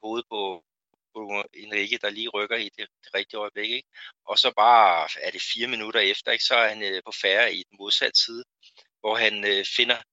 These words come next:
Bruno Enrique i, øhm, i dybden. Øh, sådan en tværaflevering, der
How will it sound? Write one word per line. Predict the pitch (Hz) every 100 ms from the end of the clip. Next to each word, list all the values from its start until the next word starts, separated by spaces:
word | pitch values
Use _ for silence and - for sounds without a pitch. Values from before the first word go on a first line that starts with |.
| _ _ _ _
Bruno | 110 107 104 107
Enrique | 107 107 107 113 139
i, | 135 - 107 101
øhm, | 92 90 - _ _
i | 110 -
dybden. | 120 - - _ _ _
Øh, | 107 104
sådan | 95 - _ 117 110
en |
tværaflevering, | - - 107 104 117 104 90
der | 98 92 85 85